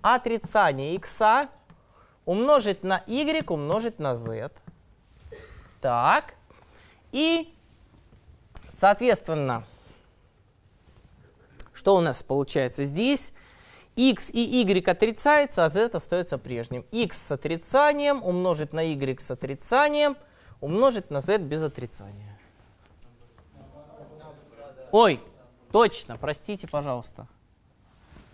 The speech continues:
Все ровно наоборот. Z с отрицанием, а эти без отрицания. Дальше возникает вопрос. Я создал выражение,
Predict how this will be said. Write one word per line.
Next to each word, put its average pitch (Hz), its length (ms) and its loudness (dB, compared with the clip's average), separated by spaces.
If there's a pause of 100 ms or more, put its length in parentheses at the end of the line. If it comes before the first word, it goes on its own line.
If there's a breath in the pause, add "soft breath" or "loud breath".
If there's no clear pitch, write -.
(140)
Все 196 200 -6
ровно 151 320 -4
наоборот. 117 420 -8
Z 185 260 -2
с - 100 -10
отрицанием, 139 640 -6
а 147 80 -4
эти 151 140 -10
без 135 180 -8
отрицания. - 640 -14 (1400 loud breath)
Дальше 262 340 4
возникает 285 500 4
вопрос. 294 760 2 (680)
Я 262 300 4
создал 254 920 4 (800)
выражение, 240 1040 2